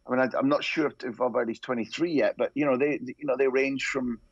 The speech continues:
twenty-one to twenty-three. Eh, sorry, in Camavinga's case, they range from nineteen to twenty-two, twenty-three. So in, in theory, they're gonna be powering Real Madrid for a long time yet.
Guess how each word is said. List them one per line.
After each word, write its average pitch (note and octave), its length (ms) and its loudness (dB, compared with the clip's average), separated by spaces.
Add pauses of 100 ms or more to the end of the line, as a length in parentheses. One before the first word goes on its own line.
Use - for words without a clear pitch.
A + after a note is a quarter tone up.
(520)
twenty-one C3+ 400 4
to B2+ 80 -4
twenty-three. C3+ 640 -2
Eh, D3 120 2
sorry, B2 400 -2
in A#2 180 -2
Camavinga's C3 520 -2
case, A#2+ 220 -2
they B2 100 -4
range B2+ 220 0
from B2+ 160 0
nineteen C3+ 500 0 (120)
to C3 240 0
twenty-two, C3+ 420 0
twenty-three. C#3 580 0 (240)
So - 380 0
in, D3 120 2
in C#3+ 140 2
theory, F#3 460 0
they're C3+ 180 2
gonna C3 200 -2
be B2 120 0
powering B2+ 520 0
Real B2 160 -2
Madrid A#2+ 240 -6
for C#3 160 -2
a B2 60 2
long B2 280 0
time C#3 240 -2
yet. G3 180 -2